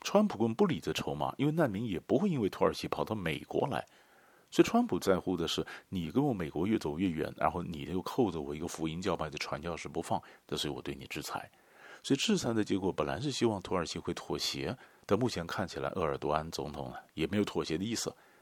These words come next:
也没有妥协意思，他还要再杠上去。但以土耳其的经济实力呢，其实跟美国来杠上去，其实土耳其是比较吃亏的。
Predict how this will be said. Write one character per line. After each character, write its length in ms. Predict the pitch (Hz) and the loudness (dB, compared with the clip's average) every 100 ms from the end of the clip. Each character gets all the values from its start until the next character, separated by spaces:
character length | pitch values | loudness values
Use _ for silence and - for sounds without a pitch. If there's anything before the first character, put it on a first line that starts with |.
| _ _ - | _ _ -2
也 80 | |
没 60 | 87 | 0
有 40 | |
妥 140 | 90 85 | 2 0
协 40 | |
意 40 | 80 | -2
思， 160 | - | -4
他 120 | - | -2
还 120 | 82 73 | -2 -2
要 100 | 73 | -2
再 100 | 76 | 0
杠 220 | - 78 | 2 0
上 120 | 69 65 | -2 -8
去。 160 | - - - - - | -6 -8 -12 -20 -6
但 180 | - 147 | -2 0
以 80 | 107 | 0
土 160 | - | 2
耳 140 | 135 117 | 2 2
其 140 | - | -2
的 100 | 80 | -6
经 180 | - 92 | -6 -4
济 80 | 90 | -2
实 280 | - - | -4 -4
力 140 | 76 92 | -4 -4
呢， 100 | 73 | -6
其 100 | - | -6
实 120 | 71 | -6
跟 160 | 76 76 | -4 -8
美 140 | 73 | -8
国 180 | - - | -8 -6
来 100 | 73 | -6
杠 180 | 71 73 | -6 -6
上 120 | 67 | -8
去， 160 | 64 - | -10 -10
其 120 | 67 | -10
实 80 | 76 | -10
土 160 | - 82 | -2 -2
耳 100 | 73 | -2
其 140 | 73 | -8
是 100 | - | -10
比 100 | - | -10
较 140 | 67 | -10
吃 160 | 65 - | -6 -6
亏 260 | - 76 76 | -4 -6 -6
的。 160 | - | -10